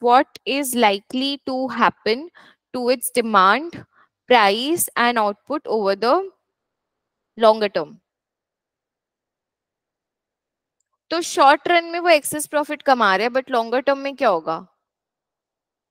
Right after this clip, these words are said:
नहीं, इस क्वेश्चन में तो आप रेफरेंसिंग नहीं दोगे इस फर्स्ट पार्ट में। हाँ, you can give referencing, you can give referencing,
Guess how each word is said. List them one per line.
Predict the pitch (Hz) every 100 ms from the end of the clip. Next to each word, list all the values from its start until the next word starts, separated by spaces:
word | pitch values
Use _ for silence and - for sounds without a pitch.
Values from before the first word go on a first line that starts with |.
| _ _ _ _ _ _ _ _ _ _ _ _ _ _ _ _ _ _ _ _ _ _ _ _ _ _ _ _ _ -
नहीं, | 285 294 233
इस | 285 -
क्वेश्चन | 311 302 - 311
में | 311
तो | 311
आप | 311 294
रेफरेंसिंग | 254 269 262 262 269
नहीं | 254 233
दोगे | 190 151 151 151 -
इस | 196 -
फर्स्ट | 185 180 -
पार्ट | 165 -
में। | - - _ - - _ 339
हाँ, | 294 175
you | 226 294
can | 320 392
give | 359 381
referencing, | 311 233 220 185 190 156 165 _ _ _ -
you | 269
can | 311 339 311
give | 339 330
referencing, | 302 277 277 269 285 339